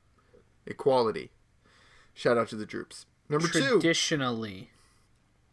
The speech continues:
Speaker 1: We know what that means to you, Mike. Number two is a standard stretch limo over or under forty feet.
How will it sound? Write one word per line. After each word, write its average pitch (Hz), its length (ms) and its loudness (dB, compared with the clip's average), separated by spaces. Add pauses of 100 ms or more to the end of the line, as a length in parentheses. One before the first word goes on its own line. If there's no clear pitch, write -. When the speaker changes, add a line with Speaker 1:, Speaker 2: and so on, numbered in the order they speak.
(720)
Speaker 1:
We 139 140 -8
know 120 160 -4
what 120 160 -2
that 85 180 -4
means 67 260 -16
to - 100 -18
you, - 140 -16
Mike. - 300 -20 (920)
Number 165 200 2
two 202 480 -2
is 170 140 0
a 190 140 6
standard 233 760 2
stretch - 540 2
limo 165 640 2
over 180 460 6
or 139 380 2
under 107 520 4 (240)
forty 170 520 -4
feet. 196 520 -6